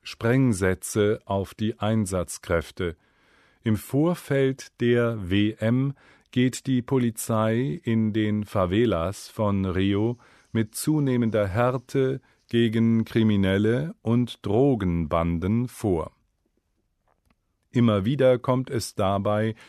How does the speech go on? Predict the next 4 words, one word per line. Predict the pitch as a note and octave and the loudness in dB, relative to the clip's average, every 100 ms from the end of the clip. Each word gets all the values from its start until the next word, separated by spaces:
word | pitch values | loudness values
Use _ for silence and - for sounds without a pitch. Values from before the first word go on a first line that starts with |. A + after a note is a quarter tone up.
| _ | _
zu | - - A2+ G#2 | -10 0 2 2
Zusammenstößen | G2 - A2 F2+ G2 A#2+ A2+ - - G#2 G#2 - G#2+ F#2+ - _ | -2 0 0 4 4 4 2 0 -2 0 0 0 -2 -2 -8 _
mit | G#2 G#2 - - | -4 -4 -6 -12
Einwohnern. | - F2 F2 D#2 D#2 D#2+ D#2+ D#2+ E2 | -6 -4 -4 -4 -6 -6 -6 -6 -8